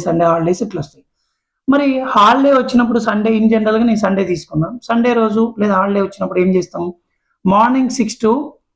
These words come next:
వన్ పిఎం, వన్ పిఎం వరకు సెవెన్ అవర్స్, అంటే one, every one, one and half hour-కి ఓ టెన్ మినిట్స్ బ్రేక్ తీసుకుంటూ సెవెన్ అవర్స్ చదవగలగొచ్చు. మళ్ళీ వన్ నుంచి చిన్న చిన్న పనులు అవి చేసుకొని ఒక టూ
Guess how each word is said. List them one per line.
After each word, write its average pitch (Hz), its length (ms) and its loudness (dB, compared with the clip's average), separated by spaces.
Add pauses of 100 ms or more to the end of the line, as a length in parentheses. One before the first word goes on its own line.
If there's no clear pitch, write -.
(180)
వన్ 202 200 0
పిఎం, 185 240 0 (240)
వన్ 196 200 0
పిఎం 190 300 2
వరకు 170 260 0 (540)
సెవెన్ 214 300 0
అవర్స్, 170 280 -4 (340)
అంటే 190 200 0
one, 185 100 0 (100)
every 196 260 2
one, 185 160 0
one 185 120 0
and 185 120 0
half 175 140 -2
hour-కి 185 340 0 (400)
ఓ 190 60 2 (100)
టెన్ 185 180 0
మినిట్స్ 202 300 2
బ్రేక్ 180 260 0
తీసుకుంటూ 185 400 -2 (680)
సెవెన్ 208 320 2
అవర్స్ 190 300 -2 (580)
చదవగలగొచ్చు. 180 680 0 (840)
మళ్ళీ 214 240 0 (420)
వన్ 214 240 2
నుంచి 233 240 0 (180)
చిన్న 196 200 0
చిన్న 196 220 2
పనులు 185 280 -2
అవి 180 200 -2
చేసుకొని 185 440 -4
ఒక 170 160 -6
టూ 190 80 -2